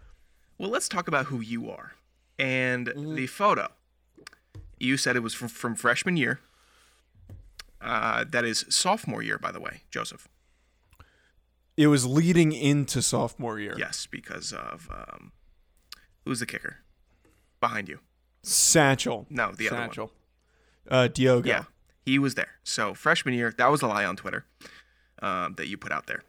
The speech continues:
Speaker 1: Well, it's a photo. If you
Speaker 2: I
Speaker 1: haven't
Speaker 2: was
Speaker 1: seen
Speaker 2: still,
Speaker 1: it.
Speaker 2: wait, wait, I was, I was technically, st-,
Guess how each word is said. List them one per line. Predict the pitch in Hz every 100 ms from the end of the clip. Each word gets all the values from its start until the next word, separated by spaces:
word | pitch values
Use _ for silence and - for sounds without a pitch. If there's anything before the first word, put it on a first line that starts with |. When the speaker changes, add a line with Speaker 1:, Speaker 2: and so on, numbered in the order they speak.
| _
Speaker 1:
Well, | 151 175
it's | 185 170
a | 170
photo. | 233 254 190 156 -
If | 139
you | 139
Speaker 2:
I | 208
Speaker 1:
haven't | 247
Speaker 2:
was | 240
Speaker 1:
seen | - 269
Speaker 2:
still, | 269
Speaker 1:
it. |
Speaker 2:
wait, | 262
wait, | 226
I | 208
was, | 196 190 - - - _
I | 185
was | 185 180
technically, | - 220 220 220 208 196
st-, | 175 -